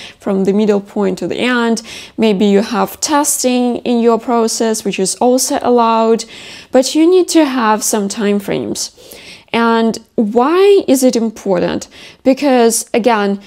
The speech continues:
it gives an additional motivation, it gives additional focus. When I was working for the innovation consulting company,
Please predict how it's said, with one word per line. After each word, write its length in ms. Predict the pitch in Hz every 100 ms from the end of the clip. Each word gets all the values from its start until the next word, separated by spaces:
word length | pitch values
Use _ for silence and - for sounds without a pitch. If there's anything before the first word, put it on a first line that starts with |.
| - _
it 280 | - 294 320
gives 600 | 226 214 226 - - - -
an 120 | 226
additional 720 | 220 185 240 262 - 311 330
motivation, 680 | 285 226 233 220 214 - 240
it 80 | 208
gives 260 | 240 247 -
additional 720 | 202 - 254 - 277 302 269
focus. 1040 | - - - 226 247 208 190 190 - - _
When 160 | 277 277
I 60 |
was 200 | 339 320
working 460 | 262 220 226 240 233
for 580 | - 208 208 214 214 202
the 140 | 208
innovation 420 | 196 196 214 277
consulting 560 | 269 277 254 226 233 247
company, 720 | 247 226 226 220 214 208 214